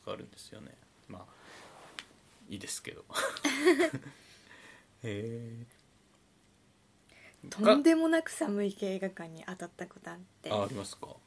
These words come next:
Speaker 1: はい。
Speaker 2: もう、で、もう、な-、真夏だったんで、その、
Speaker 1: うん。
Speaker 2: 羽織るものなんか持ってないのに、
Speaker 1: うん。
Speaker 2: もう本当に冷蔵庫かなってくらい、もうすっごい寒くて。
Speaker 1: はい。
Speaker 2: <laughs> でも、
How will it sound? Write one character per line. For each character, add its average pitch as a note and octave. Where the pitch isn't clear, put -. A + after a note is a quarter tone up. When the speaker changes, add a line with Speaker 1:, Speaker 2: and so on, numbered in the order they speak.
Speaker 1:
は -
い。 G#3+
Speaker 2:
も G#3+
う、 -
で、 A3
も G#3
う、 G3
な-、 B3+
真 A#3+
夏 D#4+
だ G4
っ G4
た A3+
ん F3
で、 F#3
そ -
の、 -
Speaker 1:
う G#2+
ん。 G#2
Speaker 2:
羽 C#4
織 A#4
る G4
も C#4+
の A3+
な G3
ん F#3+
か G3
持 G#3+
っ F4
て -
な G3
い G#3+
の F3+
に、 F3+
Speaker 1:
う A3
ん。 F#3
Speaker 2:
も G3+
う -
本 G4+
当 A4+
に D4
冷 C#4
蔵 C5+
庫 C#4+
か G3+
な F#3+
っ G3
て G3
く G3+
ら F#3
い、 F#3
も G#3+
う G#3+
す -
っ A#4+
ご G#4+
い G4+
寒 C4+
く -
て。 G3
Speaker 1:
は F#2
い。 -
Speaker 2:
<laughs> -
で -
も、 -